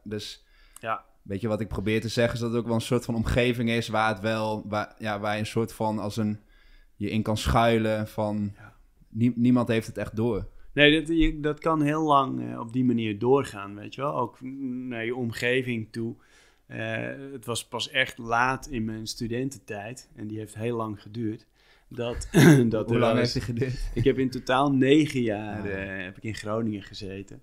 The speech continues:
Speaker 1: Je vond het echt heel interessant,
Speaker 2: Nee, ik
Speaker 1: dat je
Speaker 2: vond het
Speaker 1: denkt,
Speaker 2: echt,
Speaker 1: ja,
Speaker 2: <laughs> ik
Speaker 1: ja.
Speaker 2: wil niet stoppen met
Speaker 1: <laughs> Je
Speaker 2: studeren.
Speaker 1: wilde gewoon weer doorgaan.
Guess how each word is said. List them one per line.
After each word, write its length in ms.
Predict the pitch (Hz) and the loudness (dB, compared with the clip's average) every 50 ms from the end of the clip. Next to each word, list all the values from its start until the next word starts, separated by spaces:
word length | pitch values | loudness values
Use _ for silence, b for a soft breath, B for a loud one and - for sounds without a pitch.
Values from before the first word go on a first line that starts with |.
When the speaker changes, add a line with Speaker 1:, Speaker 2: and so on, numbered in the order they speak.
| - _ | -20 _
Speaker 1:
Je 120 | - - 95 | -20 -18 -10
vond 180 | - 104 101 | -6 -6 -6
het 80 | 101 - | -4 -4
echt 200 | 101 110 107 - | -4 -4 -4 -2
heel 160 | 110 98 98 | -2 -2 -2
interessant, 400 | 98 98 - - - - 101 92 | -2 -4 -6 -8 -8 -6 -6 -4
Speaker 2:
Nee, 80 | 95 104 | -4 -6
ik 40 | 92 | -6
Speaker 1:
dat 80 | 95 - | -6 -6
je 60 | 107 101 | -6 -4
Speaker 2:
vond 80 | 101 98 | -4 -4
het 200 | 101 107 92 - | -4 -6 -6 -6
Speaker 1:
denkt, 140 | 101 95 98 | -6 -6 -6
Speaker 2:
echt, 100 | 98 101 | -4 -4
Speaker 1:
ja, 60 | 104 | -4
Speaker 2:
<laughs> 60 | 107 101 | -4 -4
ik 40 | |
Speaker 1:
ja. 80 | 98 107 117 110 | -4 -4 -4 -2
Speaker 2:
wil 80 | 110 113 113 | -2 -2 -2
niet 140 | 117 - - | 0 0 0
stoppen 440 | 123 - - 135 135 135 139 131 123 | 0 0 0 0 0 0 -2 -4 -4
met 100 | 117 110 107 | -2 -2 -4
Speaker 1:
<laughs> 20 | |
Je 0 | |
Speaker 2:
studeren. 420 | - - - 110 107 110 113 107 | -4 -6 -6 -6 -6 -4 -2 -2
Speaker 1:
wilde 220 | 107 117 127 123 117 | 0 0 0 0 0
gewoon 200 | - 113 104 101 | -2 -2 -4 -6
weer 100 | 101 98 | -6 -6
doorgaan. 480 | 104 104 104 104 - - 92 92 95 | -6 -6 -6 -6 -8 -8 -10 -12 -12